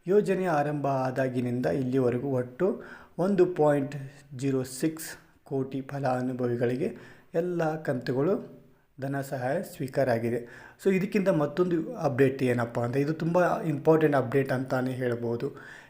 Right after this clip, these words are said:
ಏನಂದ್ರೆ, ಆ, ಈಗ ಏನಿದೆ, ನಾಲ್ಕು ಸಾವಿರ ಹಣ ಹಾಕಿ ಮುಂದಿನ, ಅಂದ್ರೆ ಈಗ ನಿಮ್ಗೆ ಸ್ಪಷ್ಟವಾಗಿ ಡೀಟೇಲ್ ಆಗಿ ಹೇಳ್ಬೇಕಂದ್ರೆ, ಇದ್ರ ಜೊತೆ ಅವ್ರು ಏನ್ ಹೇಳ್ತಾ ಇದ್ದಾರೆ, ಕಳೆದ ಇಪ್ಪತ್ತೊಂದನೇ ಕಂತಿನ ಹಣವನ್ನು ವರಮಹಾಲಕ್ಷ್ಮಿ ಹಬ್ಬದ ವೇಳೆ ಜಮೆ ಮಾಡಲಾಗಿತ್ತು. ಇಪ್ಪತ್ತೆರಡು, ಇಪ್ಪತ್ತ್ಮೂರು, ಇಪ್ಪತ್ನಾಲ್ಕನೇ ಕಂತಿನ ಹಣ,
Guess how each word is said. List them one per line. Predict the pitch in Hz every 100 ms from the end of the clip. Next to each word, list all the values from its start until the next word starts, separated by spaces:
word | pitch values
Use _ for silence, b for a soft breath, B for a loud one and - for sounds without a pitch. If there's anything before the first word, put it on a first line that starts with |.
| _
ಏನಂದ್ರೆ, | 185 185 131 143 139 - - _ _ _ _ _ _ _ b b b b b b b _ _
ಆ, | 170 156 156 160 233 233 - _ _ _ _ _ _ - 170
ಈಗ | 156
ಏನಿದೆ, | 170 175 139
ನಾಲ್ಕು | 135 147 185 -
ಸಾವಿರ | 165 165
ಹಣ | 160 143 151
ಹಾಕಿ | 147 131 135 135 - 143
ಮುಂದಿನ, | 131 131 156 156 139
ಅಂದ್ರೆ | 139 151 156 160
ಈಗ | 156
ನಿಮ್ಗೆ | 143 143 135
ಸ್ಪಷ್ಟವಾಗಿ | 135 131 - 156 139 127
ಡೀಟೇಲ್ | 120 123 135
ಆಗಿ | 127
ಹೇಳ್ಬೇಕಂದ್ರೆ, | 120 120 120 120 120 123 190 - B B B B B -
ಇದ್ರ | 196
ಜೊತೆ | 185 180 185
ಅವ್ರು | 165
ಏನ್ | 165 151
ಹೇಳ್ತಾ | 139 135
ಇದ್ದಾರೆ, | 127 127
ಕಳೆದ | 123 147 156
ಇಪ್ಪತ್ತೊಂದನೇ | 156 - 165 160 147 147 147
ಕಂತಿನ | 143 143 135 147 143
ಹಣವನ್ನು | 135 135 135 131 135
ವರಮಹಾಲಕ್ಷ್ಮಿ | 127 143 147 135 135 135 135
ಹಬ್ಬದ | 131 127 127
ವೇಳೆ | 123 123 123
ಜಮೆ | 123 123 127
ಮಾಡಲಾಗಿತ್ತು. | 127 123 120 123 120 120 143
ಇಪ್ಪತ್ತೆರಡು, | 131 - 147 - 139 139
ಇಪ್ಪತ್ತ್ಮೂರು, | 139 135 143 135 139 135 135
ಇಪ್ಪತ್ನಾಲ್ಕನೇ | 131 123 139 135 131 131 135 139
ಕಂತಿನ | 131 131 127 135
ಹಣ, | 123 120